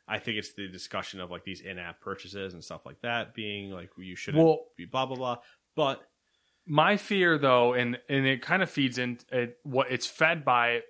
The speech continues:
Speaker 2: Epic's argument that they don't care about the money. Then why the fuck are you doing it? Because you're not doing it for the little guy because you
Speaker 1: But
Speaker 2: got
Speaker 1: that's
Speaker 2: all the fucking money. You don't
Speaker 1: that's
Speaker 2: care about the little guy.
Speaker 1: That's the message we're gonna sell.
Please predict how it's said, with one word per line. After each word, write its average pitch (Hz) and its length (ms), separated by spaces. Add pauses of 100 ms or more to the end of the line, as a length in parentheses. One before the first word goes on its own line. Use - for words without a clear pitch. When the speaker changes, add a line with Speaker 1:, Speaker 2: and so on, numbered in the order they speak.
Speaker 2:
Epic's 117 360
argument 117 460
that 101 140
they 113 120
don't 104 180
care 110 260
about 95 300
the - 60
money. 92 400 (800)
Then 135 240
why 143 320
the 185 140
fuck - 500
are 139 120
you 117 160
doing 104 360
it? 85 140 (300)
Because 143 320
you're 151 80
not 190 320
doing 208 200
it 208 100
for 190 120
the 170 100
little 208 300
guy 123 460 (240)
because 143 380 (560)
you 143 200
Speaker 1:
But 156 60
Speaker 2:
got 190 180
Speaker 1:
that's 202 100
Speaker 2:
all 185 140
the 160 100
fucking 175 420
money. 160 280
You 131 120
don't 151 140
Speaker 1:
that's 135 100
Speaker 2:
care 160 140
about 143 260
the 135 60
little 131 240
guy. 92 300
Speaker 1:
That's 92 200
the - 100
message 82 360
we're 82 80
gonna 73 180
sell. 82 340